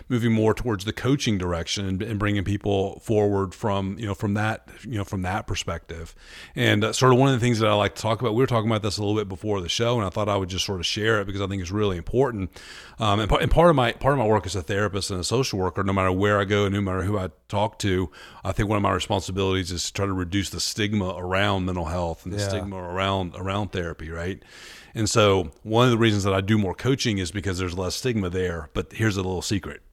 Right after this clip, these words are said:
Speaker 1: It's a lot of the same stuff, right?
Speaker 2: Yeah.
Speaker 1: You know, and it's all, it's a lot about human growth and development. And so, so for me, um, human change is about the acquisition and mastery of the applicable skill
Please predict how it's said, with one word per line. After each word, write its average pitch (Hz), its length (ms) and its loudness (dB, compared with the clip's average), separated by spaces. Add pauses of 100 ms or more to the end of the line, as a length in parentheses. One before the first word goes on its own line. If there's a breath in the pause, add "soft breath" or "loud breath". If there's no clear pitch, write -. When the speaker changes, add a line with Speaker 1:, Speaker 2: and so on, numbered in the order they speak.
Speaker 1:
It's - 160 -12
a 95 60 -6
lot 98 180 0
of 92 60 -4
the 92 60 -2
same 92 260 0
stuff, - 560 -4
right? 95 180 -2
Speaker 2:
Yeah. 80 140 -8
Speaker 1:
You 117 120 -8
know, 101 260 0 (380 loud breath)
and 113 120 0
it's 104 100 0
all, 120 140 6
it's 139 200 -2
a 113 60 2
lot 104 180 4
about 104 280 0
human 101 320 0
growth 101 280 0
and 90 120 -4
development. 95 600 -2
And 104 320 -2
so, 123 300 2
so 135 200 2
for 101 180 -4
me, 107 520 2 (380 loud breath)
um, 101 420 0 (720)
human 139 460 4
change 113 800 0 (180)
is 107 500 2
about 110 600 0
the 104 180 -2
acquisition 110 840 2
and 92 240 -4
mastery 120 640 -2 (320 loud breath)
of 98 240 2
the 98 140 2
applicable 101 520 0
skill 101 640 2